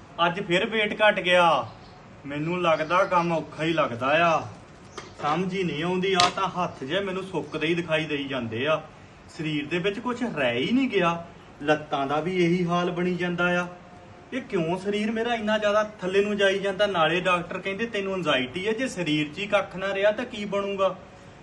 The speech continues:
ਪਰ ਯਾਰ, ਕਹਿੰਦੇ ਹੁੰਦੇ, ਜਦੋਂ ਬਿਨਾਂ ਗੱਲ ਤੋਂ weight ਘਟੀ ਜਾਵੇ ਨਾ,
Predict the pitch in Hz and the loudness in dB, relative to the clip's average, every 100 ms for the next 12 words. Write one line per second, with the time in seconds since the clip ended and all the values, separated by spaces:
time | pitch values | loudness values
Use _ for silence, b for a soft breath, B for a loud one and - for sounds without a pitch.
0 | - 185 185 180 151 143 190 180 175 190 | -4 0 0 0 -2 0 -2 -4 -4 -2
1 | 190 196 202 196 202 156 139 147 151 160 | -4 -4 -4 -4 -4 -4 -2 0 2 0
2 | 156 170 151 151 151 190 - 139 139 143 | 0 -6 -4 -4 -2 -4 -4 -4 -2 0
3 | 147 180 185 | 0 0 -2